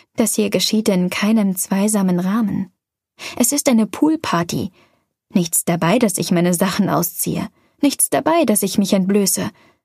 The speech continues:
Trotzdem kribbelt alles in mir, als würde mein Körper freudig auf den Moment warten, in dem Charles mich wieder auf seinen Esstisch legen oder sonst was machen wird. Ich bin so in meinen Gedanken gefangen,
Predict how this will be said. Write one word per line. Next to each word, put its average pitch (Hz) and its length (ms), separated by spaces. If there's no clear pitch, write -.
Trotzdem 196 600
kribbelt 185 440
alles 190 340
in 190 200
mir, 190 220
als 175 260
würde 185 180
mein 180 180
Körper 190 420
freudig 185 500
auf 175 100
den 180 160
Moment 185 360
warten, 185 400
in 147 100
dem 175 180
Charles 185 380
mich 170 200
wieder 170 220
auf 170 80
seinen 175 280
Esstisch - 500
legen 196 340
oder 160 180
sonst 185 340
was - 180
machen 175 320
wird. - 260
Ich 240 180
bin 226 240
so 226 140
in 247 160
meinen 214 280
Gedanken 208 500
gefangen, 214 640